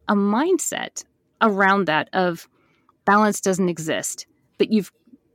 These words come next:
you do something else to help you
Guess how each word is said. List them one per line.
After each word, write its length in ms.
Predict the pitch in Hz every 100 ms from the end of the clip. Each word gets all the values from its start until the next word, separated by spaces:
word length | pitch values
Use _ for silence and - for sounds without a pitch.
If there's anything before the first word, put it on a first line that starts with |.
| -
you 380 | 185 214 220 214
do 160 | 202
something 480 | 196 - 247 233 202 -
else 560 | 214 214 170 175 - - _ _ _ _ -
to 100 | 233
help 440 | 226 - 240 240
you 320 | 185 185 185